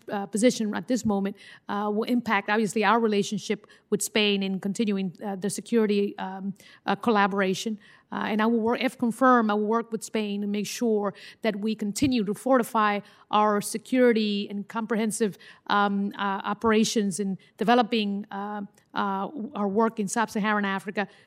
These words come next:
to continue, uh, the sec-, the, the, to continue the growth of our security and, and support for the,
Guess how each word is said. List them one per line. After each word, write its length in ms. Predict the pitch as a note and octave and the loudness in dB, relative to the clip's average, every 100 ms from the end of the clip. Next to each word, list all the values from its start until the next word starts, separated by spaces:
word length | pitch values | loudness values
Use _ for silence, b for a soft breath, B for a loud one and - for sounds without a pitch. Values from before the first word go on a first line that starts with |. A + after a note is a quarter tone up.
| - | -4
to 160 | A3 F#3+ - | -2 -2 -2
continue, 580 | G#3 - A#3+ A3 G3 G3+ | -2 0 0 2 0 -2
uh, 240 | F#3+ G3 F#3 | -6 -10 -8
the 80 | G3+ | -6
sec-, 180 | - - _ | -6 -10 _
the, 260 | G#3+ G3+ F#3+ | -2 -2 -2
the, 280 | G3+ C4 - | -8 -12 -14
to 100 | - | -6
continue 360 | G#3+ F#3+ B3+ B3 | -2 0 4 4
the 60 | G#3 | 4
growth 320 | G#3 G#3+ G#3+ | 2 2 0
of 100 | G3 | -2
our 120 | F#3+ | -2
security 560 | - - A#3 A3 G3+ - B B | -2 -4 0 2 0 -4 B B
and, 360 | G3+ G3+ F#3+ - | -2 0 0 -4
and 160 | F#3+ | -6
support 460 | - G3+ B3+ G3+ - | -4 2 4 4 4
for 80 | G3 | -4
the, 160 | G3 | -4